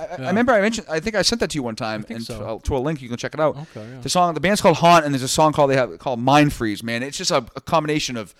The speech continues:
Speaker 1: Maiden and fucking Ozzy Osbourne and Blue
Speaker 2: Hmm.
Speaker 1: Oyster Cult. It's just so kick ass, and these guys fucking kick ass, man.
Speaker 2: Wow.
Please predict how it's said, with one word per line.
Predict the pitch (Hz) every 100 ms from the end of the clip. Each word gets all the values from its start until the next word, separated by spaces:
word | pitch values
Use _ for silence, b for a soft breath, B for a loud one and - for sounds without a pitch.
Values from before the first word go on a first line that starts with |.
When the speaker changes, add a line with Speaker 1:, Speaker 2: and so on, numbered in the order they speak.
| b b b b
Speaker 1:
Maiden | 117 135 165 165 127 113 104 104
and | 110
fucking | - 156 143 131 117
Ozzy | 127 151 147 135
Osbourne | 139 117
and | 104
Blue | 120
Speaker 2:
Hmm. | 147
Speaker 1:
Oyster | 110
Cult. | - 139 120
It's | 120 -
just | 143 -
so | - 160 160 156 139 b b
kick | - 165 151 -
ass, | 135 135 120 -
and | 127
these | 117
guys | 139 135 127 - _ -
fucking | 139 131 110
kick | 127 107
ass, | 110 110 92
man. | 87
Speaker 2:
Wow. | 101